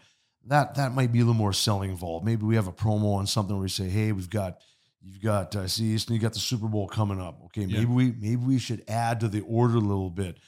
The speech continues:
Speaker 1: because you're, you're probably gonna be busy." Or,
Speaker 2: Yeah.
Speaker 1: "Hey, it's, uh, like, this, this graduation, high school graduation was, is coming up. Maybe we need to, you know, you ordered ten, maybe we should give you a fifteen or twenty,
Speaker 2: Yeah.
Speaker 1: just, just so you're not, you don't wanna run out of product."
Speaker 2: Yeah.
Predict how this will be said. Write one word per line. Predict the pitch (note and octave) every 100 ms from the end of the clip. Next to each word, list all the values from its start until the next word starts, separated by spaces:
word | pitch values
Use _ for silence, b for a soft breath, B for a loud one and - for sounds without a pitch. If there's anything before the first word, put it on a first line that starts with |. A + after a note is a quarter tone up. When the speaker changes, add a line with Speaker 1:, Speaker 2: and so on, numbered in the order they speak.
| b
Speaker 1:
because | C3+ C3
you're, | A2 G2+ B
you're | B2+
probably | A#2+ B2 A#2+
gonna | A#2
be | A2+
busy." | F#2+ C3 A#2 A2+
Or, | F#2+ G2+ G#2+ G2 B
Speaker 2:
Yeah. | A2 G2 -
Speaker 1:
"Hey, | B2+ B2+
it's, | G#2+ F#2+ -
uh, | A2+ G2
like, | F#2 F2+ - G2+ G2+
this, | G2 G2
this | G#2 - G#2
graduation, | F#2+ A#2 A#2+ A2 B2 B2+ - A2
high | F#2+
school | B2 - A#2
graduation | B2 A2+ A#2+ C3 G2+
was, | G2 - b b b
is | G#2+ -
coming | C3 A#2+ A#2
up. | A2 F#2+ - b b
Maybe | F#2 A2+
we | A#2+ A#2+
need | A#2 A2+
to, | A2 - - A2+
you |
know, | G#2+ G#2+
you | G2+ G#2+
ordered | A2 A#2 G#2+
ten, | - A#2+ B2 A2
maybe | G#2+
we | A#2 B2
should | - G#2+
give | A#2 A2+
you | A#2
a |
fifteen | F#2 A2 A2 - A#2 B2
or | A2
twenty, | - A2+ A#2 A2
Speaker 2:
Yeah. | G2
Speaker 1:
just, | A2 - B B B
just | - D#3+ -
so | C#3
you're | A#2+ A2+
not, | B2+ B2 A2
you | A#2+
don't | B2 A#2+
wanna | G#2+ G#2+ G2
run | F#2+ G2
out | F#2 D#2
of |
product." | - E2+ D#2 C2+ - -
Speaker 2:
Yeah. | B2+ A#2